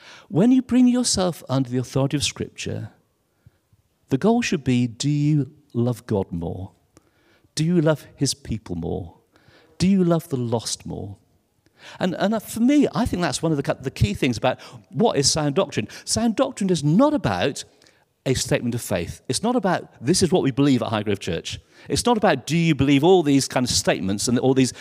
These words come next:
kind of propositions about who God is, about Scripture, about the Holy Spirit, about the infant, kind of, um, uh, the incarnation"? It's the goal of teaching, the goal of bringing ourselves, rather than radical individualism, living out of the truth that's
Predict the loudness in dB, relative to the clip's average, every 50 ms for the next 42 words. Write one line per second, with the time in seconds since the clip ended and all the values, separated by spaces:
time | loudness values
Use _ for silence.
0 | -16 -14 -6 -4 -4 -4 -2 _ 0 0 0 0 0 0 0 2 2 0 2 2
1 | 2 0 0 -4 -4 -2 0 2 4 4 4 4 4 2 0 -2 -2 -2 -2 -2
2 | -2 -2 -2 -2 -4 -4 -4 -4 -2 -2 -2 -2 -2 0 2 2 4 4 2 0
3 | -2 -4 -6 -10 -16 -18 -18 -18 -18 _ -2 0 0 0 0 -2 -4 -4 -4 -4
4 | -4 -4 -6 -8 -10 -8 -8 -10 -10 -6 -2 -2 0 0 -2 -2 -2 0 0 2
5 | 2 0 0 -2 -6 -10 -12 -8 -4 -2 -2 0 -2 -2 -6 -8 -12 -16 -18 -20
6 | -20 _ -8 -4 0 2 2 2 2 2 0 0 0 0 -2 -4 -4 -6 -10 -18
7 | -20 -20 -20 _ _ _ _ _ _ _ _ _ _ -4 -4 -2 -2 -4 -4 -6
8 | -6 -8 -12 _ _ _ _ _ -10 -8 -8 -6 -2 -2 0 0 0 -2 -4 -6
9 | -8 -12 -14 -16 _ _ -6 -6 -6 -6 -6 -4 -4 -4 -4 -4 -8 -10 -8 -8
10 | -8 -8 -8 -6 -4 -4 -4 -4 -4 -2 -2 0 0 0 0 -2 -4 -4 -4 -4
11 | -4 -4 -4 -6 -8 -8 -6 -6 -4 -4 -6 -8 -8 -8 -6 -4 -4 -4 -4 -6
12 | -6 -6 -4 -4 -2 -2 -2 -4 -6 -4 -6 -8 -6 -6 -6 -6 -6 -6 -4 -4
13 | -4 -4 -4 -4 -4 -6 -6 -8 -10 -12 _ -10 -6 -4 -4 -4 -4 -4 -8 -10
14 | -10